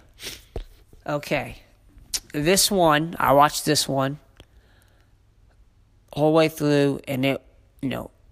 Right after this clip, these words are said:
it is apparent that, and I, I'm gonna say this, I, I, I say this, I'm not saying this lightly at all.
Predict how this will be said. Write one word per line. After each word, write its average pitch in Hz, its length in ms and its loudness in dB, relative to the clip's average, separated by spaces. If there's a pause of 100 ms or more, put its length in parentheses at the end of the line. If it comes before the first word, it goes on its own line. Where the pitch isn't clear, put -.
it 165 160 6
is 165 200 2
apparent 131 640 -2 (320)
that, 127 440 -6 (220)
and 147 100 -2
I, 160 120 4
I'm 165 140 0
gonna 165 120 0
say 135 220 -4
this, 135 180 -6
I, 82 100 2
I, 156 240 0 (360)
I 160 160 2
say 151 340 2
this, 135 460 -2
I'm 151 460 0
not 196 220 2
saying 151 220 0
this 123 160 -6
lightly 123 480 -2
at 117 80 -6
all. 113 300 -8